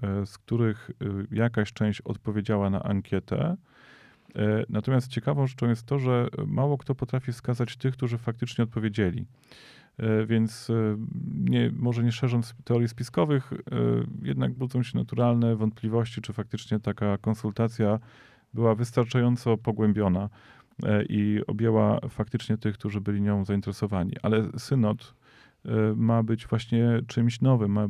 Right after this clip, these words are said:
nie być rozmową tylko w gronie biskupów, tylko ma być rozmową wiernych z biskupami. Wobec tego, e,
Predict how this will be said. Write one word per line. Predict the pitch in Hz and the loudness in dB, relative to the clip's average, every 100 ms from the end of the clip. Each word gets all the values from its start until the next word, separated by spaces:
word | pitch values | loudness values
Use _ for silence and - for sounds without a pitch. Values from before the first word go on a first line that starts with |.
| - | 0
nie | 123 127 | 0 2
być | 110 | 0
rozmową | 104 98 104 104 101 | -2 0 0 0 0
tylko | 117 113 107 | -2 0 -2
w | |
gronie | 110 101 98 | 0 0 -2
biskupów, | 101 - - - - | -4 -6 -8 -8 -12
tylko | 123 110 | -6 -4
ma | 110 | -2
być | 110 113 | -4 -6
rozmową | 107 113 113 117 117 - - _ 107 | -4 -2 2 2 0 -4 -20 _ -6
wiernych | 104 120 123 113 92 | 2 4 4 0 0
z | 90 | -4
biskupami. | 92 - 92 92 92 120 - _ - - - - _ | -8 -8 -8 -6 -6 -8 -14 _ -20 -20 -20 -20 _
Wobec | 120 120 | 0 2
tego, | 147 139 135 127 | 2 4 6 4
e, | 127 | 2